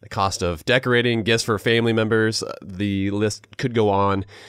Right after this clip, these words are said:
But Meg wants to shift your mindset by walking you through some of the tenets of minimalism in her book. And she's gonna give us some strategies here to help us to resist the clever marketing and the, the cultural expectations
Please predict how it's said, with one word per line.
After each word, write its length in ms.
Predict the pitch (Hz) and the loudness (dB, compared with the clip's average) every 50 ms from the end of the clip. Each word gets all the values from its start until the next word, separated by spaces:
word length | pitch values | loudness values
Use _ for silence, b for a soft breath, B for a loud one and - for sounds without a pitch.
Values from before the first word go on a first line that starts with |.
| B B | B B
But 140 | - 123 - | -4 -2 -2
Meg 420 | 135 147 156 165 165 175 175 160 | 2 4 4 6 6 6 4 2
wants 300 | 160 104 135 143 147 143 - | 0 2 2 2 2 0 0
to 120 | - 139 | -2 -2
shift 480 | 127 - 143 131 123 - - - - - - | 0 2 2 0 0 -2 -6 -14 -16 -10 -4
your 160 | 120 113 107 | 0 0 2
mindset 480 | 107 117 147 170 - - 104 107 120 | 2 2 2 2 2 2 0 0 0
by 140 | - 110 113 | -2 -4 -4
walking 420 | 107 113 120 123 127 131 - 139 139 | -2 0 0 0 0 0 -2 -2 -2
you 140 | 143 151 | -2 -4
through 380 | 147 - - 101 101 104 104 104 | -4 -4 -2 -2 0 0 0 -2
some 240 | - - 120 110 110 | -2 -2 -2 0 0
of 80 | 104 | 0
the 80 | 95 95 | -2 -2
tenets 580 | - - - 147 131 107 - - - - - - _ - | -4 -4 -4 -2 -2 -2 -2 -4 -6 -8 -10 -12 _ -6
of 160 | - 95 92 | -6 -4 -2
minimalism 600 | 104 110 120 117 101 95 90 85 80 95 92 - | -2 0 0 0 0 0 -2 -2 -2 -4 -6 -6
in 100 | - 98 | -6 -6
her 140 | 98 92 85 | -6 -6 -6
book. 440 | 80 82 139 143 - - - - - B B B B B B B | 0 2 2 2 2 0 -4 -12 -18 B B B B B B B
And 140 | 117 117 110 | -2 -2 -2
she's 160 | - 117 110 | -2 0 0
gonna 200 | 120 110 104 98 | 2 2 2 0
give 180 | 90 87 113 104 | 0 -2 -2 -2
us 100 | 101 95 | -2 -2
some 160 | - 110 101 | -2 -4 -6
strategies 480 | - - - 107 104 101 92 95 90 - | -6 -2 -2 0 0 0 -2 -4 -6 -4
here 160 | 107 98 95 | -2 -2 -2
to 120 | 90 90 78 | -2 -2 -2
help 240 | 98 113 104 - 98 | -2 -4 -2 -2 -2
us 200 | 92 87 - - | -2 -2 -6 -10
to 280 | _ - - 110 104 82 | _ -6 -4 -4 -2 -2
resist 720 | 95 98 92 87 87 107 120 131 139 - - - - B B B B B B B _ | -2 -4 -4 -4 0 0 2 2 0 -2 -6 -10 -12 B B B B B B B _
the 300 | 107 107 101 98 95 95 - | 0 0 2 2 0 0 -2
clever 380 | 107 - 143 143 147 156 147 | 0 2 4 4 4 4 4
marketing 480 | 123 117 117 143 147 - 117 113 101 104 | 4 4 4 2 2 0 -2 -2 0 0
and 120 | 101 98 | 0 0
the, 80 | 98 98 - | -2 -2 -2
the 120 | 110 104 | -4 -4
cultural 440 | - 135 131 127 - - 127 113 107 - | -2 -2 -2 -2 -2 -2 -2 0 0 -2
expectations 840 | 113 - - - - - 135 139 135 - 110 90 87 90 92 - | -4 -6 -6 -8 -4 0 0 0 2 0 -2 -4 -4 -6 -8 -10